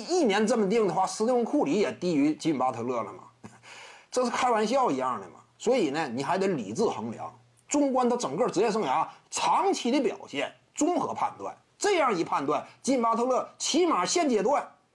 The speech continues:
只要说今年他没有闯进总决赛，整体评价仍然是有限。整体评价有限，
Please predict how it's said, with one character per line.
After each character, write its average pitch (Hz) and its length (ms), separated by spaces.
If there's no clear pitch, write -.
只 185 140
要 302 140
说 277 140
今 294 160
年 262 160
他 240 80
没 220 220
有 - 120
闯 160 220
进 240 100
总 131 160
决 131 80
赛， 240 240
整 196 320
体 117 200
评 117 280
价 285 200
仍 160 220
然 143 120
是 147 80
有 - 140
限。 - 260
整 330 200
体 254 80
评 196 160
价 254 100
有 147 100
限， - 280